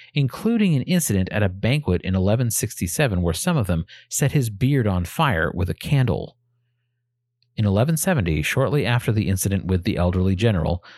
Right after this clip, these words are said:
Jiang Jungbu marshaled the army and gave orders in his own name for them to kill the king and most of the civilian government.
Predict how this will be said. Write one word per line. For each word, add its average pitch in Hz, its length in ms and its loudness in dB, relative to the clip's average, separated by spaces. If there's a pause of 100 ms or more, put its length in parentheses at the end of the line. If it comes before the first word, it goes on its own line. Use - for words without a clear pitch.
(280)
Jiang 135 420 0
Jungbu 107 680 2
marshaled 117 420 0
the 131 120 0
army 82 360 -2
and 98 200 -4
gave 87 260 0
orders 80 420 -2
in 104 180 -2
his 87 240 0
own 117 260 0
name 90 380 0 (380)
for 127 140 -2
them 185 200 0
to 190 80 -6
kill 214 320 -2
the 208 100 -2
king 95 380 0
and 135 280 0
most 92 300 0
of 82 140 0
the 87 100 0
civilian 82 460 0
government. 82 540 -2